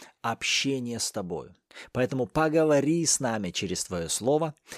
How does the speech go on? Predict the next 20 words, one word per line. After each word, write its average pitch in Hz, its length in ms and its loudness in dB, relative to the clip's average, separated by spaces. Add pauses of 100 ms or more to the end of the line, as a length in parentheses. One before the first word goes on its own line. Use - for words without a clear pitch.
(140)
и 110 280 0
во 98 220 -2
имя 160 460 4
Иисуса 156 560 -2
помоги 123 400 0
нам 104 180 -2 (120)
понять 107 680 -2
Тебя 87 360 -4
ясно. 82 640 -6 (420)
Аминь. 98 840 -2 (800)
Итак, 185 340 4
тридцать 208 580 4
третий 131 300 4
стих. - 320 -4 (1000)
Еще 196 600 6
слышали 226 600 8
вы, 202 260 6
что 208 240 8
сказано 175 720 6
древним: 117 720 4